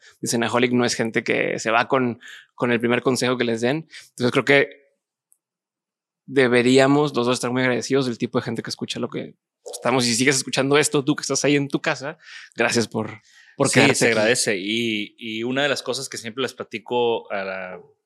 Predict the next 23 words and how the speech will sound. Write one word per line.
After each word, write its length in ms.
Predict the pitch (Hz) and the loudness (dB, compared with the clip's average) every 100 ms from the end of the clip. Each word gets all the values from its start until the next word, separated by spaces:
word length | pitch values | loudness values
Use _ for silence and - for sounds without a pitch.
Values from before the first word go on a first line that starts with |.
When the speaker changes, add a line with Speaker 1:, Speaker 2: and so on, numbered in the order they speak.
| _ | _
Speaker 2:
o 100 | 117 | -6
sea, 180 | 113 117 | -2 -2
de 140 | 113 | 0
las 140 | 117 - | -2 0
cosas 140 | 151 | -2
que 80 | 165 | -2
a 20 | |
mí 80 | 151 | -4
más 180 | 147 143 | -2 -2
me 100 | 143 | -2
dan 160 | 139 139 | -2 -4
gusto, 320 | 123 - 156 | -8 -6 -8
pues 120 | 120 | -4
tú 120 | 165 | -2
ves 120 | 185 | -2
números, 360 | 175 170 139 101 | -2 -6 -6 -8
¿no? 100 | 120 | -10
Y 40 | |
dices, 180 | 131 113 | -10 -12
"Ay, 200 | 123 - | -16 -16
ya 60 | 139 | -14
me 80 | 139 | -12
escuchan". 460 | - 135 139 127 | -14 -10 -12 -12